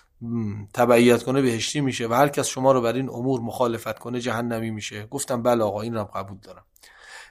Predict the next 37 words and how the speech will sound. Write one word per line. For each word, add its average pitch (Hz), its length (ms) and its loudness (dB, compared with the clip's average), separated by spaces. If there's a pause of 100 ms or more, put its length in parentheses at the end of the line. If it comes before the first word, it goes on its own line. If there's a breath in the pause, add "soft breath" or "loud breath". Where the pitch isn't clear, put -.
حضرت 151 460 4
فرمود: 139 420 -2
«افلیس 156 580 0
النبی 156 520 -4
ضامنا 147 680 4
لما 135 540 -2
وعد 135 320 0
و 127 140 2
اوعد 127 480 -2
عن 123 220 -8
ربه؟» 120 360 -6
آیا 143 240 0
پیغمبر 117 680 -2 (540 soft breath)
ضامن 131 420 6
نیست 165 360 0
نسبت 143 280 -8
به 143 80 -8
اون 143 120 -4
چیزی 139 180 -10
که 139 80 -2
وعده 123 460 -2
داده 127 300 -2
و 117 80 -6
وعید 113 500 -4
داده، 127 240 -2
از 117 120 -4
جانب 120 340 -4
پروردگار 117 640 -4
وعده 113 240 -2
و 113 100 -6
وعید 110 200 -4
داده، 120 180 -6
پیغمبر 120 400 -2
ضامن 120 380 -2
نیست. 147 260 -6
گفتم 117 280 -12
چرا؟ 98 340 -14